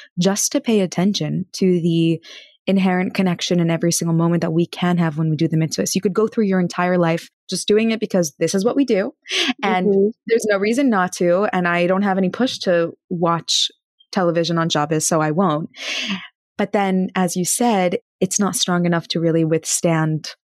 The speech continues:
Speaker 1: the trials of life. But if we're showing up from that really personal, engaged, thoughtful, intentional space, then nothing can sway our relationship because it's a connection and we're committed.
Speaker 2: My Instagram bio says, "Let's be consciously religious."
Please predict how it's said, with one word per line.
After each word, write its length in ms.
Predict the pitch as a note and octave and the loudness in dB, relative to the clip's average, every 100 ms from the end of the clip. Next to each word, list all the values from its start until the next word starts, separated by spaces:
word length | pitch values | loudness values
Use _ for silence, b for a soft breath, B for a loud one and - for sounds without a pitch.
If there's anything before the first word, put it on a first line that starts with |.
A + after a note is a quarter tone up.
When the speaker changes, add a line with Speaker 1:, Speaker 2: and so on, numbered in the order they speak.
| - | -6
Speaker 1:
the 60 | |
trials 320 | F3+ D#3+ D3+ D3 | -2 0 -2 -2
of 100 | D3+ | 0
life. 380 | D#3 - - - B B B - | 0 -2 -8 -18 B B B -2
But 120 | F#3+ | -2
if 180 | F#3 G3 | 0 0
we're 60 | |
showing 500 | F#3 - G3+ G3 F#3+ | 0 0 2 2 2
up 240 | F3+ E3+ - | 2 0 -2
from 200 | F3+ E3+ | -2 2
that 240 | E3+ E3 - | 0 -2 -2
really 380 | F3 E3+ E3+ E3 E3+ _ _ _ _ - | 0 2 2 0 -4 _ _ _ _ -4
personal, 500 | G3+ - F3+ E3+ E3 | -4 0 0 2 0
engaged, 640 | E3+ D3+ E3+ D#3+ D3 - | 0 0 0 0 -2 -4
thoughtful, 400 | F#3 F3 - D#3 | -4 -4 -2 0
intentional 520 | D#3+ E3 E3+ D#3+ E3 D#3+ | 0 0 -2 0 0 -2
space, 400 | - F3 D#3+ - | 0 0 0 -2
then 240 | D#3+ D#3+ B B B | -2 -2 B B B
nothing 380 | F#3+ F#3 G3 F#3+ | 0 0 0 0
can 140 | F3+ | 0
sway 360 | E3 - E3 E3 | 0 0 0 0
our 140 | - D#3+ | 0 0
relationship 600 | D#3 E3 - G3 - - | 0 0 -2 -2 -4 -4
because 420 | - F3 D#3 D#3+ - | -2 2 0 0 -4
it's 160 | - | -4
a 40 | G3 | -2
connection 640 | F#3 F#3+ - A3 G#3 A3+ - | 0 0 0 2 2 0 -2
and 100 | E3 | 0
we're 100 | D#3+ | 0
committed. 480 | - E3+ F3+ E3+ E3+ _ _ _ - | 0 0 2 0 -4 _ _ _ 0
Speaker 2:
My 360 | A3 G#3+ G3+ F#3+ G#3 | 0 2 0 0 0
Instagram 480 | A3+ A#3 G#3 F#3+ | 0 0 2 2
bio 300 | F3+ E3+ E3+ E3+ | 2 2 0 0
says, 220 | F3 E3 F#3 | 0 -2 0
"Let's 240 | F#3 _ - | -2 _ 0
be 180 | F#3+ - | 0 0
consciously 540 | - E3+ E3+ E3+ E3+ D#3 | -2 -2 -2 0 2 2
religious." 640 | D#3 D3+ - - - - | 0 -2 -2 -6 -6 -20